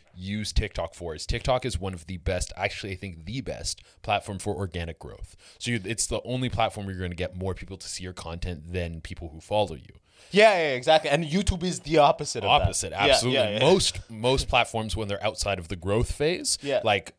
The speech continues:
Speaker 1: Instagram, Facebook, all these things.
Speaker 2: Facebook, way gone.
Speaker 1: Way gone. You, you're, once they're outside of the growth phase, there's not gonna be that type of,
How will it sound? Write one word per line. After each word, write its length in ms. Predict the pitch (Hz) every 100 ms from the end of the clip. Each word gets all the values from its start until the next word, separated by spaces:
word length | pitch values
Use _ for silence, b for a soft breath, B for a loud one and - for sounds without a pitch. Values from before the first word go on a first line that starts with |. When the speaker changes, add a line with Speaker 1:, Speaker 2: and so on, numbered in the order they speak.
| -
Speaker 1:
Instagram, 560 | 110 - 90 95 87
Facebook, 500 | - 98 87 - 92 -
all 200 | 101 92
these 180 | 90 -
things. 220 | 120 98
Speaker 2:
Facebook, 180 | 104 -
way 180 | 107 101
gone. 380 | 90 78 117
Speaker 1:
Way 240 | 120 120 107
gone. 240 | 90 - -
You, 160 | 107
you're, 360 | 110 110 117 113
once 300 | 104 139 -
they're 100 | 143
outside 380 | 127 - 113 107
of 40 |
the 60 | 98
growth 280 | 98 101 -
phase, 340 | 95 90 -
there's 360 | 90 95 98 92
not 160 | 87
gonna 140 | 95 90
be 100 | 90
that 160 | 85
type 180 | -
of, 80 | 90